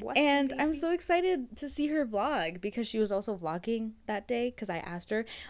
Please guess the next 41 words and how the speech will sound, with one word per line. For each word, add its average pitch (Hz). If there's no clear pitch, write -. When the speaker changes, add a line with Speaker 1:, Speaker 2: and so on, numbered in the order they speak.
Speaker 2:
And 254
this 240
is 277
what 277
happened. -
Speaker 1:
She's 269
kinda 330
giving 311
me 294
Emma 226
Chamberlain 185
vibes. 156
Speaker 2:
She's 311
so 294
funny. 226
Like, 220
I 226
love 226
her. 254
And 240
she 262
was 262
the 269
one 247
that, 240
like, 220
literally 226
inspired 190
me 190
to 190
go 180
to 190
a 180
Pitbull 175
concert 180
because 214
the 220
way 208
that 240
she 233
vlogs 185